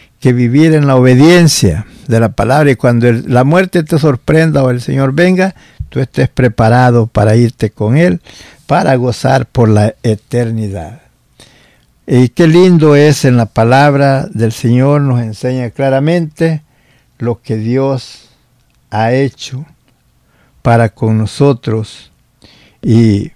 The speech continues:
mira, aquí en Hebreos nos dice así claramente, Hebreos capítulo diez, versículo veinte: "Porque el camino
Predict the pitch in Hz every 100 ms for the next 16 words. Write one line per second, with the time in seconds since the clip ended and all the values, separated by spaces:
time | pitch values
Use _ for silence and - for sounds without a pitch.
0 | _ - 139 143 139 - 160 165 180 170
1 | 139 139 143 110 95 - - _ - -
2 | 120 110 139 127 135 - 160 175 - -
3 | - - _ - 127 123 127 147 143 113
4 | - 123 123 - - - _ _ - 123
5 | 131 165 180 - 143 - 165 - 170 151
6 | 139 131 143 135 113 - - - _ _
7 | _ _ _ _ _ _ - 113 110 -
8 | 135 - 135 120 123 127 110 - 87 127
9 | _ _ _ _ _ _ _ _ - -
10 | - _ - 147 147 156 151 160 156 180
11 | 214 208 208 202